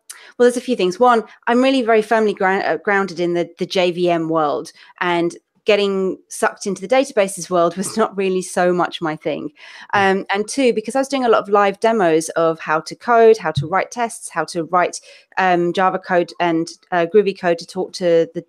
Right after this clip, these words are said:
Speaker 1: Java, da-, uh, the MongoDB database, um, I was doing a lot of,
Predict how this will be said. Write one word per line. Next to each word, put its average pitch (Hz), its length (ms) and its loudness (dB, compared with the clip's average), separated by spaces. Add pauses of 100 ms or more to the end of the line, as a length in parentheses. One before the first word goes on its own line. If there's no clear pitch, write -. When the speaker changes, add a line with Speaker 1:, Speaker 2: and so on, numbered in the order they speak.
(140)
Speaker 1:
Java, 165 340 0
da-, 180 260 -2
uh, 165 300 2
the 170 100 -4
MongoDB 151 800 -4
database, - 640 0 (380)
um, 185 280 2 (120)
I 202 120 4
was 196 160 0
doing 214 240 2
a 208 40 2
lot 190 140 2
of, 185 120 2